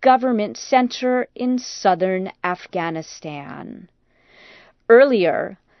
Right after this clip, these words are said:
a bomb killed ten security force members in the Afghan province of Wardak. Clashes between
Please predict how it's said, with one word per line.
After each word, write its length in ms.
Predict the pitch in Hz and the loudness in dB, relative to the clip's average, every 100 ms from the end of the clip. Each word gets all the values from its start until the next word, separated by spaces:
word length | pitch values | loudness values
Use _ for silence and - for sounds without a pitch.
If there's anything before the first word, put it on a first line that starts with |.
| _ _ | _ _
a 80 | 202 | -4
bomb 580 | 165 240 269 262 170 165 | 2 2 4 4 0 -6
killed 440 | - - 208 208 208 - | -8 0 2 2 -2 -14
ten 480 | - 277 285 302 - | -6 0 2 0 -4
security 680 | - 247 - 262 247 226 | -12 -12 -2 2 4 4
force 580 | 233 - 240 254 254 - | -2 2 4 4 0 -6
members 640 | 196 175 160 151 151 170 - _ _ _ | -4 -4 -2 -2 -2 -6 -18 _ _ _
in 160 | - 202 | -6 -2
the 160 | 208 - | -2 -2
Afghan 680 | 220 254 - - 233 233 233 | -2 -2 -4 0 0 0 -4
province 680 | - 190 190 196 202 190 - - | -4 -2 -2 -2 -4 -6 -14 -6
of 320 | 185 185 190 - _ | 0 0 0 -6 _
Wardak. 680 | 185 180 175 156 151 127 - - _ - - _ _ _ _ _ _ _ _ _ _ _ - - _ | -8 -4 -2 -4 -8 -10 -14 -20 _ -20 -20 _ _ _ _ _ _ _ _ _ _ _ -20 -20 _
Clashes 800 | - 294 302 320 - 180 147 - - | -2 2 2 0 -2 -4 -4 -10 -14
between 560 | 214 - 220 202 196 | -12 -4 -2 0 -2